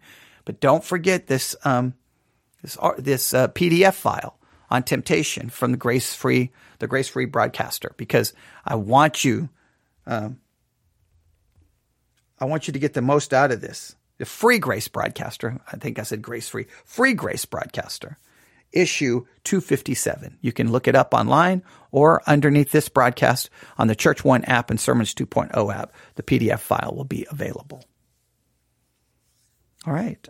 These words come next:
I'd love to get your thoughts on any of this. News I F at yahoo dot com. I want you to just honestly ask yourself, how has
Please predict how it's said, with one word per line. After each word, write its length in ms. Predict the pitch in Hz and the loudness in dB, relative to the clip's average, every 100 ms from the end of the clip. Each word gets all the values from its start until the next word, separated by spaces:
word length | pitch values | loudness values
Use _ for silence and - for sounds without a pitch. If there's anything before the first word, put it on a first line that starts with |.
| - | -2
I'd 80 | 123 | 4
love 160 | 143 | 6
to 80 | 151 | 6
get 160 | 156 - | 2 0
your 100 | 147 | 2
thoughts 380 | 175 175 - | 2 2 0
on 80 | 117 | -2
any 220 | - 160 165 | 0 0 0
of 120 | 143 | -6
this. 380 | 143 127 - - _ _ _ _ _ _ _ _ _ _ _ 147 | -12 -14 -16 -20 _ _ _ _ _ _ _ _ _ _ _ 0
News 720 | 123 139 170 196 226 214 - | 4 6 6 4 0 -2 -8
I 240 | - 107 - | -4 -2 0
F 220 | 135 139 - | 2 0 -2
at 140 | - | 0
yahoo 300 | 110 - - | 0 2 -2
dot 300 | 113 113 - | -2 -2 -2
com. 180 | - 101 - - | -2 -2 -6 -2
I 60 | 131 | 2
want 200 | 165 185 | 2 2
you 60 | |
to 80 | 185 | 0
just 220 | 165 165 - | 0 -4 0
honestly 480 | 151 165 180 190 - | 2 2 0 -4 -2
ask 340 | 143 160 - | -2 -4 -8
yourself, 400 | 120 - - - | -12 -8 -8 -8
how 280 | - 123 160 | -2 2 2
has 380 | 185 180 135 | 4 2 2